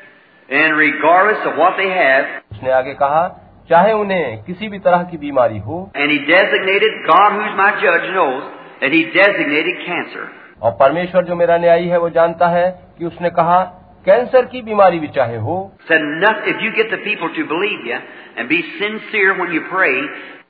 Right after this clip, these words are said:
Speaker 2: अगर तुम लोगों को अपने ऊपर विश्वास कराने में सफल होगे और निष्ठा के साथ प्रार्थना करोगे,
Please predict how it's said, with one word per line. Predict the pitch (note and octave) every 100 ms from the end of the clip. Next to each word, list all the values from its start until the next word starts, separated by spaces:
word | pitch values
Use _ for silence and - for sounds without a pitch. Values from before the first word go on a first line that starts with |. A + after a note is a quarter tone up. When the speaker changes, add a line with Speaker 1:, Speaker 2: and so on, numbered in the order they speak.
| _ _ _ A2
Speaker 2:
अगर | B2+ F3+
तुम | F#3+ G3
लोगों | F#3+ G3+ G3+
को | F#3+
अपने | F3+ F#3
ऊपर | F#3+ F#3 F#3
विश्वास | F3+ F#3 F#3 F3+
कराने | F3 F3 F#3
में | F3+
सफल | F3 F3+ F#3+
होगे | E3+ F3 F3+ F#3 - - - _ -
और | C#3
निष्ठा | C#3 F3+ - G3
के | F#3+
साथ | E3 D3+ C#3
प्रार्थना | - D3 D3+ C#3 B2
करोगे, | - D3+ E3 D#3+ F3